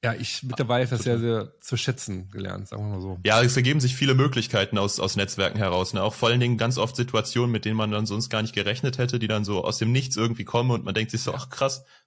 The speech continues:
Speaker 2: hab ich ja irgendwie Glück gehabt“, aber eigentlich ist es dann doch kein richtiges Glück, weil man hat sich das ja schon mal so irgendwo, äh, erarbeitet. Ähm, finde ich super spannend, sehe ich genauso, Netzwerk, riesenwichtiges Thema.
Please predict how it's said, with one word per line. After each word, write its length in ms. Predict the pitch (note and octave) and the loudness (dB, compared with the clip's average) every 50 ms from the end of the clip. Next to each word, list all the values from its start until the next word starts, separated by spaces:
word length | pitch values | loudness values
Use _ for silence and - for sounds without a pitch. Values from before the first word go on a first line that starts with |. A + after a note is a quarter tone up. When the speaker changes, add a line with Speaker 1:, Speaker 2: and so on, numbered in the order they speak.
| _ | _
Speaker 2:
hab 80 | - A#2+ | 0 2
ich 80 | B2 B2+ | 4 6
ja 60 | C3 | 6
irgendwie 260 | B2 C3+ C3 C3 B2+ | 6 6 4 4 4
Glück 240 | C3 C#3 E3+ F3+ F3+ | 4 4 4 4 4
gehabt“, 280 | C#3 C3 C3+ C3+ C3 | 2 2 2 0 0
aber 280 | A#2 G#2 A2+ - - - | -2 0 0 0 2 2
eigentlich 260 | A2 D3+ F3+ E3 E3 | 2 2 2 2 2
ist 160 | D#3+ D#3+ - | 0 0 0
es 80 | E3+ - | 0 0
dann 160 | - D#3 C#3+ | 0 0 2
doch 180 | B2 - - - | 2 0 -2 -2
kein 200 | - - A#2+ A#2+ | -4 -2 0 0
richtiges 440 | B2 C3 B2+ B2+ B2 A#2 A#2+ B2+ - | 0 0 0 0 -2 -2 -2 -2 0
Glück, 300 | A#2+ B2+ D3+ - - B2 | 0 0 0 0 0 2
weil 140 | B2+ B2+ | 2 2
man 120 | A#2+ A2+ A#2+ | 4 4 2
hat 140 | B2+ B2+ C3 | 2 0 0
sich 100 | C3+ B2+ | -2 -2
das 160 | C3+ C3 C3 | -2 0 2
ja 220 | C3 B2+ B2 B2 B2+ - _ _ _ _ | 2 2 2 0 -2 -10 _ _ _ _
schon 240 | - - - C3 C#3+ | -4 0 0 2 4
mal 160 | C#3 C3+ B2+ | 4 4 4
so 120 | B2 B2+ G#2+ | 2 2 2
irgendwo, 420 | B2+ C3 C3 B2 B2 B2+ B2+ B2 | 4 4 4 4 2 2 2 2
äh, 220 | A2 A2 A#2 A#2 - | 2 2 2 0 0
erarbeitet. 680 | - - - G#2 A#2+ A#2 A2 G2 G2 - A2+ A#2+ B2+ C3 _ _ _ _ _ _ | 0 0 0 0 0 2 0 0 0 0 -2 -4 -4 -8 _ _ _ _ _ _
Ähm, 200 | - G#2 G#2+ A2 | 0 2 2 2
finde 160 | - C#3+ C#3+ | 2 2 0
ich 80 | C3+ B2+ | 0 0
super 180 | D#3 D3 C#3 B2 | 0 0 0 0
spannend, 300 | B2+ - B2+ A#2+ G#2 - | 2 2 2 2 2 2
sehe 100 | B2+ B2+ | 2 2
ich 100 | B2+ - | 2 2
genauso, 360 | B2 A#2+ A#2 B2 C3+ C3 B2 | 2 2 4 4 2 2 2
Netzwerk, 440 | A2+ A#2+ A#2+ - - B2+ B2 A#2+ - | 0 0 0 0 0 0 0 0 -2
riesenwichtiges 680 | G#2+ A2 D3 E3 D3 C#3+ B2 C3+ C3 - B2+ A2+ A#2 - | -2 -2 0 0 2 0 0 0 -2 -2 -2 -2 -2 -2
Thema. 400 | - - B2 B2 A2+ A#2 B2+ | 0 0 2 2 2 0 0